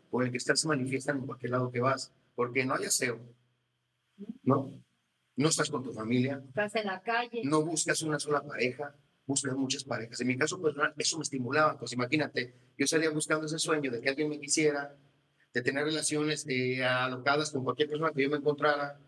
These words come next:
Speaker 1: Entonces, esa realidad que se convierte en tu, o esa fantasía que se convierte en tu realidad, hace que tú creas,
Speaker 2: Artificial.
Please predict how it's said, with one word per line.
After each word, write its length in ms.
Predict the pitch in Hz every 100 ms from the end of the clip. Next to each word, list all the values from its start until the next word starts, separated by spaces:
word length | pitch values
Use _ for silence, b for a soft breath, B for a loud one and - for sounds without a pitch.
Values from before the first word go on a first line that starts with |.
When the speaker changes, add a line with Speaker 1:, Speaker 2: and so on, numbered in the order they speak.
| _ _ -
Speaker 1:
Entonces, 440 | 123 123 135 - 127
esa 200 | - -
realidad 580 | 160 151 143 147 - - _ -
que 60 |
se 120 | 127 123
convierte 380 | 123 131 131
en 80 | 160
tu, 640 | - 131 117 107 101 - - - - _ _ -
o 80 |
esa 160 | - 214
fantasía 300 | 208 - 185
que 60 | -
se 120 | 180
convierte 280 | 151 156 160
en 40 |
tu 80 | 175
realidad, 440 | 139 143 165 160 - -
hace 260 | - 165 220
que 80 | 170
tú 60 | 208 185
creas, 300 | 180 160 165
Speaker 2:
Artificial. 460 | - 226 220 214